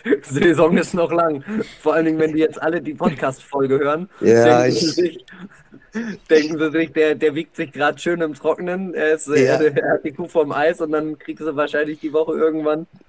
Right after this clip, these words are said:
Speaker 2: Ja, von den ganzen Deutschen werde ich mir was anhören können. Vom, vom Sören Sturm und vom Felix Thomas.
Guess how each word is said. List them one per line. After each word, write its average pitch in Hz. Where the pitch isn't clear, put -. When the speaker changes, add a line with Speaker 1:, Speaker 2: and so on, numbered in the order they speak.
Speaker 2:
Ja, 127
von 143
den 135
ganzen 143
Deutschen 156
werde 160
ich 156
mir 160
was 143
anhören 143
können. 120
Vom, 127
vom 131
Sören 131
Sturm 135
und 127
vom 123
Felix 123
Thomas. 147